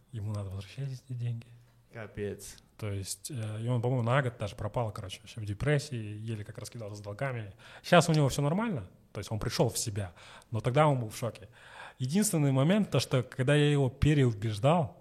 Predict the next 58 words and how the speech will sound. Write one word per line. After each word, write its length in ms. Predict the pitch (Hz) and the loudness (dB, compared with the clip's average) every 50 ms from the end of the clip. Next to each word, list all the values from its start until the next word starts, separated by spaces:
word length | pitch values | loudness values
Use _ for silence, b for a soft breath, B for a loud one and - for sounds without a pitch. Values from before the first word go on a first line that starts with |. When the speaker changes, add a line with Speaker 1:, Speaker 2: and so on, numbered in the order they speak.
| - _ | -20 _
Speaker 1:
типа 180 | - - - 113 | -20 -10 -8 -6
говорил, 520 | 101 110 117 127 131 123 107 101 98 107 117 - | -2 0 0 2 2 0 0 -2 -6 -12 -16 -14
"Чувак, 420 | - - 117 113 123 123 110 - | -6 -4 0 2 2 2 2 0
это 160 | 107 101 - 95 | -4 -8 -6 -4
не 140 | 101 107 | -4 -4
то, 420 | - - - 127 120 120 113 104 - | -6 -4 0 2 2 2 2 -2 -4
ты 80 | - 104 | -6 -6
не 120 | 107 107 107 | -6 -4 -6
туда 200 | 113 107 123 117 | -4 -2 0 0
Speaker 2:
Мгм. 60 | 120 123 | 2 2
Speaker 1:
лезешь, 360 | 131 123 107 98 95 101 98 - | 2 0 0 -2 -6 -8 -8 -6
крипта 300 | - 110 - - 139 151 | -8 -8 -2 0 2 2
это 160 | 156 - 156 | 2 2 0
вот 140 | 156 151 - | -2 0 2
так 220 | - 139 131 123 | 2 2 4 4
работает, 540 | 120 117 110 107 110 107 - 98 95 - - | 0 -2 0 -2 -2 -4 -4 -8 -12 -10 -10
это 140 | 117 - 139 | -10 -4 -2
не 100 | 143 151 | -2 -2
то", 360 | 165 165 - 143 131 127 120 - | -2 -2 -2 0 0 0 0 -2
короче. 400 | - - 101 98 92 - - _ B B B B B B | -6 -12 -20 -20 -20 -20 -20 _ B B B B B B
Speaker 2:
К 40 | B | B
чему-то 240 | - 147 143 143 131 | -4 -2 -2 -2 2
привязка 360 | 104 120 117 113 107 123 139 | 2 2 2 4 4 4 6
Speaker 1:
Да, 160 | 139 131 123 | 8 8 8
Speaker 2:
есть, 120 | 120 127 - - | 6 4 0 -4
а 60 | 95 | -4
тут 100 | - - | 2 6
Speaker 1:
он 140 | 165 170 180 | 6 8 8
Speaker 2:
нету. 80 | 170 156 | 8 6
Speaker 1:
был 140 | 156 147 | 6 6
убеждён, 440 | 143 127 127 131 127 117 127 120 110 | 6 6 6 4 4 4 4 2 2
это 140 | 110 104 117 | 2 0 -2
как 160 | 107 120 117 | -2 -2 -2
будто 220 | 117 123 - - 110 | -2 -2 -2 -2 -2
его, 180 | 107 107 107 | -2 -2 -2
знаешь, 220 | 107 117 143 139 - | -2 -2 -2 -2 -4
типа 320 | 107 - - - - 92 | -8 -12 -12 -12 -12 -14
вот 200 | 87 87 85 - | -14 -14 -18 -10
просто 480 | - - 123 107 - - - 98 104 107 110 110 135 - | -4 0 0 0 0 -2 -8 -10 -8 -8 -10 -10 -10 -6
взяли, 320 | 120 117 135 139 123 117 113 | -2 2 4 4 4 4 0
з-, 380 | 110 110 110 113 113 113 113 - - - - | -2 -4 -6 -6 -8 -8 -10 -12 -16 -10 -6
то 60 | 117 | -4
есть 160 | 107 - - | -2 -2 0
Speaker 2:
Это 100 | - 170 | 0 0
секта, 340 | 156 - - 139 - - 104 | 2 4 4 2 2 2 -2
братан, 360 | 92 - 127 131 123 117 110 | -2 0 0 2 0 0 0
Speaker 1:
Да, 80 | 113 151 | -4 -2
Speaker 2:
это 140 | 175 170 127 | 2 4 6
Speaker 1:
это 100 | 143 170 | 6 6
прям 240 | 185 185 175 156 151 | 8 8 8 8 8
Speaker 2:
секта. 80 | - - | 8 8
Speaker 1:
секта, 460 | - 196 180 160 143 - - 135 123 | 10 12 10 10 10 8 0 0 0
то 120 | - 127 | 2 2
есть 120 | 120 113 170 | 2 4 4
Speaker 2:
Я 80 | 165 | 4
думаю, 220 | 143 143 139 131 135 | 4 4 2 2 2
это 120 | 135 123 | 2 0
секта. 440 | 113 - 117 104 95 - - - | 0 0 0 -2 -2 -2 -8 -12